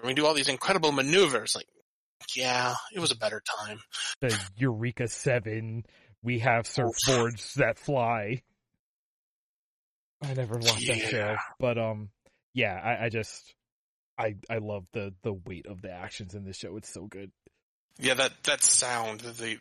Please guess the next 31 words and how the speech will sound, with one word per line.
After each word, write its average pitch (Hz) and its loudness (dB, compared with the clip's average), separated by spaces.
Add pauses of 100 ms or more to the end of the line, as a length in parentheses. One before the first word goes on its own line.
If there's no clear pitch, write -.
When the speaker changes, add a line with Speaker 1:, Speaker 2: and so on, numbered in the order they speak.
Speaker 1:
the, 107 -8 (760)
all 139 6
the 131 4
mobile 120 4
suits - 4
make 110 0
when 110 -2
they're 101 -2 (140)
walking, 101 2 (320)
Speaker 2:
Mm-hmm. 143 -4
Speaker 1:
it, 151 4 (140)
that 131 6
implies 113 4
the, 107 0 (600)
the 139 2
mechanics 131 4
of 120 0 (200)
there 113 4
are - 0
shock - 6
absorbers, 104 -2
there 117 2
are 101 -4
joints 110 2
moving. 107 -10 (540)
That, 123 4 (100)
that 143 4
sells 110 6 (180)
this - 2 (280)
so - 4
well. - -6